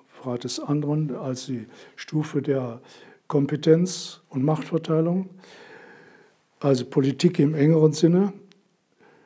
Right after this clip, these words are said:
von, <clears throat> ja, was alles dazu gehört, Recht, Außenpolitik, äh, Verteidigungspolitik und so weiter. Äh, dann die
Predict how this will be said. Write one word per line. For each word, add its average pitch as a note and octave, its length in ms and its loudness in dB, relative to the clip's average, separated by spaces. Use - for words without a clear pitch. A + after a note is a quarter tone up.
von, C3 540 -4
<clears throat> - 960 -6
ja, B2 300 -4
was B2 200 -8
alles B2+ 280 -6
dazu B2+ 280 -6
gehört, B2 460 -2
Recht, - 480 -8
Außenpolitik, C3 840 -4
äh, A#2 360 -4
Verteidigungspolitik B2+ 1200 -2
und C3+ 180 -6
so A2+ 180 -6
weiter. G#2+ 340 -14
Äh, C3 180 0
dann D#3+ 540 0
die C#3+ 260 -4